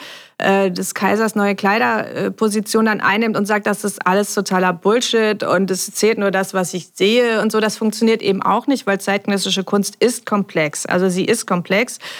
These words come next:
Auf der anderen Seite ist sie verliebt in das viel zu irgendwie bedeutungsschwangere Wort. Und da muss man halt dann als, äh, wenn man journalistisch dran geht, muss man halt so einen Mittelweg finden und muss versuchen, Sachen immer wieder runterzubrechen und vor allen Dingen andere Worte dafür zu finden. Also man muss es anders erklären,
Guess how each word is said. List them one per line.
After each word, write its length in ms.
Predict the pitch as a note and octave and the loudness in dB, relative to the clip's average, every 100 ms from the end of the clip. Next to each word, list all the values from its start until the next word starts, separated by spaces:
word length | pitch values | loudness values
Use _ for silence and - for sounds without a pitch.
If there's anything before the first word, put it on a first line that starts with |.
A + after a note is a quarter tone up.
| - - | -6 -2
Auf 120 | G3 | 0
der 140 | A3 | 2
anderen 240 | G3+ G#3 G3+ | 2 2 2
Seite 240 | G#3 A3+ | 0 0
ist 160 | G#3+ C#4 | -2 -2
sie 100 | B3+ | 0
verliebt 480 | A#3 G#3+ B3+ B3+ | 0 2 0 0
in 140 | - G3+ | 0 2
das 260 | G3 G3+ | 2 -2
viel 380 | - - B3 C4+ | -8 0 2 2
zu 440 | - A#3 G#3 F#3+ - - - | 0 0 0 -2 -8 -14 -2
irgendwie 400 | F2+ G#2 G3+ G#3+ | 0 2 2 0
bedeutungsschwangere 1800 | F#3+ F#3 - E3 F3+ - A3+ G#3+ G#3 - - G3+ F#3+ A3 G#3 F#3 G3+ E3+ | 0 -2 0 0 0 0 0 0 -2 -2 -2 0 0 2 0 0 -2 0
Wort. 460 | D#3 E3 C4 D#4 - - F4+ - | 0 2 2 0 -4 -12 -12 -2
Und 300 | G#3+ G#3+ G#3 | 0 2 2
da 280 | F#3 A3+ C4+ | 2 2 2
muss 260 | C4 B3 | 0 -2
man 220 | B3 A#3 G#3 | -2 0 0
halt 300 | G#3+ A3 A3 | 0 0 0
dann 240 | G#3+ G#3 | 0 -2
als, 440 | - E3+ F#3+ - - | -2 -2 -2 -6 -4
äh, 380 | F3+ F#3 F#3 | 0 2 2
wenn 100 | F3+ | 2
man 140 | F#3+ F#3 | 2 2
journalistisch 540 | F#3 F3 B3 - C#4+ | 2 2 0 -2 -4
dran 300 | - G3+ A3 | -2 0 2
geht, 180 | G#3+ G3+ | 2 2
muss 200 | G3+ - | 0 0
man 160 | G3+ F#3+ | 2 2
halt 160 | F#3 | 2
so 60 | G3 | 2
einen 80 | F#3+ | 2
Mittelweg 440 | G3+ A3+ G#3+ G#3+ | 2 2 2 0
finden 280 | A#3 A#3+ G#3 | 0 0 0
und 120 | F#3+ | -2
muss 160 | G3 - | -2 -2
versuchen, 380 | G3+ G3+ G#3+ | -2 0 0
Sachen 240 | G3 G3 G#3+ | 2 0 0
immer 260 | A#3+ B3+ | 2 2
wieder 140 | G#3 F#3+ | 2 2
runterzubrechen 800 | A3+ C#4+ A#3 A#3 G3 G#3 G#3 G#3+ | 2 0 -2 -2 0 0 0 -2
und 140 | F#3+ | -2
vor 160 | - - | 0 2
allen 160 | G3 | 2
Dingen 140 | G3+ - | 0 2
andere 440 | G3 B3+ G#3 F3+ | 2 2 0 -2
Worte 320 | D#3+ F3 A3+ | 0 0 -2
dafür 280 | F#3 F3+ F3 | -4 -4 -6
zu 140 | - F3 | -6 -4
finden. 320 | F3+ F3 F3+ | -2 -2 -2
Also 180 | F3 F3+ | -2 0
man 140 | F3+ | 0
muss 180 | G3 - | 0 -2
es 120 | F#3+ | -2
anders 380 | - G3+ A3+ - | 2 2 2 -2
erklären, 560 | - - G3+ A3 A#3+ | -6 0 2 2 0